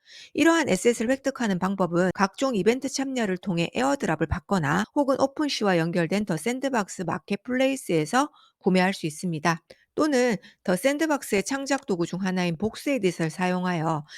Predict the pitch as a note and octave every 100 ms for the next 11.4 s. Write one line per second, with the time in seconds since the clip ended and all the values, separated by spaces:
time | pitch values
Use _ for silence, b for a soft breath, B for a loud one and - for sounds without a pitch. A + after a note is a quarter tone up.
0 | B - C#4+ D4+ D4 G#3 E3+ - - B3
1 | - F#3 A#3+ A#3+ A#3+ - G#3 E3 - E3
2 | C#3+ E3+ F3 - D#4+ D#4 C#4+ G#3 F#3+ G3+
3 | G#3+ G#3+ A3+ A#3 G3+ F3+ G3+ A#3+ A#3 -
4 | G#3 E3 D#3+ G#3+ G#3 F3+ E3+ F#3 B3+ G#3
5 | b b F#3+ A3+ C4 C#4 F#3 D#3 - F3+
6 | F3+ F3+ E3+ F3 E3+ B B C#4+ D#4 D#4
7 | D4+ C#4 G#3+ - G3 F#3 E3+ E3+ F3+ F3+
8 | F#3+ E3+ F3 E3+ G#3 G#3+ G3+ D#3 D#3+ D3+
9 | B B - G#3 F#3 F3+ - C#4+ B3+ A#3
10 | A3+ G#3+ A3 B3 B3 - G#3+ F#3+ E3 E3
11 | G#3 F3 E3 F#3